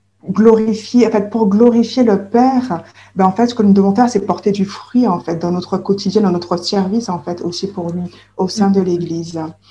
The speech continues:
Speaker 1: Donc, euh, si vous, si jamais vous n'étiez pas heureux, en fait, dans un service, ben, c'est peut-être parce qu'en fait, vous n'êtes pas au bon endroit. Donc, prenez également, en fait, le temps à ce moment-là, dans la présence de Dieu,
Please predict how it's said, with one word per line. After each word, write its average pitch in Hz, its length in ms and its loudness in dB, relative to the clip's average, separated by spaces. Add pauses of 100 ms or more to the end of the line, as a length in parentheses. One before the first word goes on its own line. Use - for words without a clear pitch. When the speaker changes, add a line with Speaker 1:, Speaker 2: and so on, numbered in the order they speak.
(240)
Speaker 1:
Donc, 190 420 -2
euh, 185 480 0 (600)
si - 300 2
vous, 247 520 6
si - 200 0
jamais 240 260 8
vous 240 80 4
n'étiez 214 260 2
pas 214 200 2
heureux, 202 280 2
en 208 140 2
fait, 196 140 -2
dans 175 200 -4
un 180 80 -4
service, 175 580 -6 (380)
ben, 190 100 0
c'est 190 120 -8
peut-être 190 140 2
parce 185 220 0
qu'en 202 160 -4
fait, 180 160 -4
vous 175 60 -2
n'êtes 170 200 -2
pas 185 120 2
au 190 100 0
bon 175 240 -2
endroit. 175 240 0
Donc, 165 200 -6
prenez 202 280 2
également, 202 360 4
en 202 40 0
fait, 202 240 -4
le 185 120 -2
temps 220 240 -4
à 196 100 -2
ce - 160 -8
moment-là, 180 500 -4 (280)
dans 180 100 -2
la 170 140 2
présence 214 520 -2
de 214 120 0
Dieu, 175 320 -4